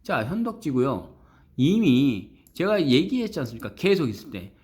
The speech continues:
현덕지구는요, 딱 찍혀버렸어요. 어디는 뭐, 어디는 뭐, 이런 것들이 여기도 다 찍혀 있어요. 유통시설 이쪽 들어간 건 중심 상업이 아니라 그랬어요, 계속. 이거 철도에 철도, 요 가운데에 쭉 내려오는 건요.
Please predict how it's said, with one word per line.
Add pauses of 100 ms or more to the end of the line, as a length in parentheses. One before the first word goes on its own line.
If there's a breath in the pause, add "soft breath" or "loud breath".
(160 soft breath)
현덕지구는요, (180)
딱
찍혀버렸어요. (720 soft breath)
어디는
뭐,
어디는
뭐,
이런
것들이
여기도
다
찍혀
있어요. (340 loud breath)
유통시설
이쪽
들어간
건
중심
상업이
아니라
그랬어요,
계속. (760 soft breath)
이거
철도에
철도,
요
가운데에
쭉
내려오는
건요.